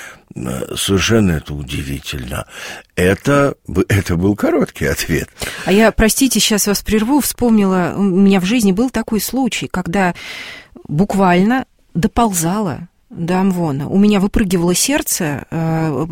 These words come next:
Speaker 2: был очень серьёзный период испытаний, э, испытаний, э, таких, ну, внутренних, скажем, да, то есть там, ну, кризисная такая, очень серьёзная кризисная ситуация,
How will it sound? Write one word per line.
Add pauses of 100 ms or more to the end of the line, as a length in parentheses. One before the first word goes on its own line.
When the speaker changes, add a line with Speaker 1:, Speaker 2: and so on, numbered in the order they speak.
(100)
Speaker 2:
был
очень
серьёзный
период
испытаний, (500)
э,
испытаний,
э,
таких,
ну,
внутренних,
скажем,
да,
то
есть
там,
ну,
кризисная
такая,
очень
серьёзная
кризисная
ситуация,